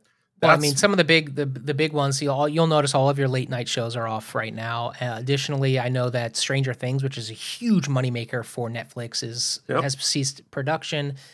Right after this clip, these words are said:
Speaker 1: The Tony Awards, which affects our industry,
Speaker 2: Which
Speaker 1: has been kinda
Speaker 2: definitely
Speaker 1: shuttered.
Speaker 2: affects our industry.
Speaker 1: Uh, although I think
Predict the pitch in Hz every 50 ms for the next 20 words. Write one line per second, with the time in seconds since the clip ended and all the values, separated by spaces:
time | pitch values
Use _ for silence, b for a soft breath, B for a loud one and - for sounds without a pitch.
0 | b b b 156 143 - 170 175 196 202 185 156 127 120 120 127 139 151 - 147
1 | 139 - 139 - - 135 135 - - - 135 135 147 170 156 131 123 120 120 -
2 | - 143 135 123 127 120 123 117 - - 127 127 135 139 165 - 214 180 143 120
3 | 113 113 123 120 - - - - - - - - - - - - 143 139 135 -
4 | 165 196 214 226 226 226 220 214 208 - - 170 175 180 - 220 196 185 -